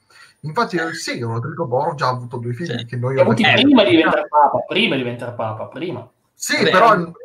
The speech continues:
Speaker 1: infatti, sì, non, prima di diventare papa, perché i figli
Speaker 3: Appunto.
Speaker 1: erano già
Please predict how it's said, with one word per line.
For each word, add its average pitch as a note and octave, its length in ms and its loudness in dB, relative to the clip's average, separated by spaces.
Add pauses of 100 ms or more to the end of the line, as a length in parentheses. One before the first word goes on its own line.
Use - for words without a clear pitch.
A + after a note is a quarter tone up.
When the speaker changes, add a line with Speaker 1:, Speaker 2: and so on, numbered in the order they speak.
Speaker 1:
infatti, F3+ 380 0 (960)
sì, - 260 -6
non, C3+ 220 -4
prima G3 200 0
di F3 60 -2
diventare D3 320 -6
papa, B2 400 0
perché C3+ 220 -8
i C#3+ 40 -6
figli F3 140 0
Speaker 3:
Appunto. C#3+ 160 0
Speaker 1:
erano C3 140 -2
già C#3+ 100 -4